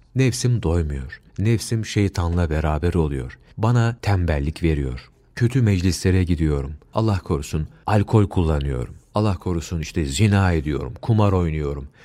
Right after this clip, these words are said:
gıybet ediyorum. Bu tür şeylerden sorguya çekileceğimi biliyorum. Peki ben bunlardan nasıl uzak durabilirim? En azından mücadele edebilirim. Ne gibi? Bir kalem var. Bu kalenin içerisinde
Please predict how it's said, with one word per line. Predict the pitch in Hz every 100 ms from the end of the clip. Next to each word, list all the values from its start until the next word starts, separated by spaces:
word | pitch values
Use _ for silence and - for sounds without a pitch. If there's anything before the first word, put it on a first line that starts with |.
| - -
gıybet | 101 120 113 98
ediyorum. | 90 76 69 67 - _ -
Bu | 92 165 185
tür | 151 127
şeylerden | - 107 92 87 82 80 76 65 - -
sorguya | - 117 107 107 151
çekileceğimi | - 123 120 104 92 104 90 87
biliyorum. | 87 90 143 180 190
Peki | 170 160
ben | 143 131
bunlardan | 110 107 104 104 90
nasıl | 101 - 104
uzak | - 78 82 78 -
durabilirim? | 80 78 87 73 78 67 67 - 143
En | 170
azından | 120 113 95 92 76
mücadele | 69 87 143 127 135 135 131 127 127 135 170 107
edebilirim. | 85 80 71 67 78 -
Ne | 104
gibi? | 87 82 113 151 - _ -
Bir | 82
kalem | - 80 78 80 69
var. | 71 120 - _ 95
Bu | 113 -
kalenin | 101 98 104 113 101
içerisinde | 85 - 76 73 - 71 69 101